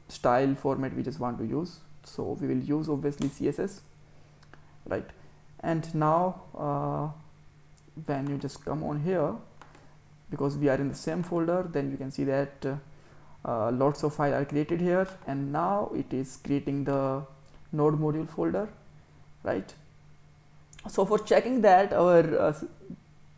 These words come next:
uh, what is the current version of our Angular and all, you can just simply go on the package dot J S N, and here you will find that Angular ten is installed here.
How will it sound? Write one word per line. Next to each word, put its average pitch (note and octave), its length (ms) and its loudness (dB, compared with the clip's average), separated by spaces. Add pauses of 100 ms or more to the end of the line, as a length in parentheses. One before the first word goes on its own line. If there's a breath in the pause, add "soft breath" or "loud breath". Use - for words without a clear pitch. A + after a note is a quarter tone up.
(560 loud breath)
uh, - 200 2
what E3 180 4
is D#3+ 160 0
the E3+ 80 2
current E3 260 0
version D#3 360 4
of D3 200 0
our C#3+ 400 0
Angular C#3+ 300 2
and C#3 160 0
all, D3 160 4
you C#3+ 140 -6
can C#3+ 160 -2
just C#3 220 -6 (140)
simply C#3+ 380 -2
go C#3+ 140 0
on D3 140 2
the C#3 100 2
package E3+ 420 -2
dot E3+ 220 -2
J F3 140 0
S E3+ 120 -4
N, G3 220 -4
and D#3 200 -4
here F3 480 4
you E3+ 100 -2
will E3 160 -4
find E3+ 360 -4
that D3+ 320 -2 (500 loud breath)
Angular D#3 380 -2 (540)
ten D#3 200 -2
is D3 140 -4
installed C#3+ 460 -4
here. G2+ 180 -8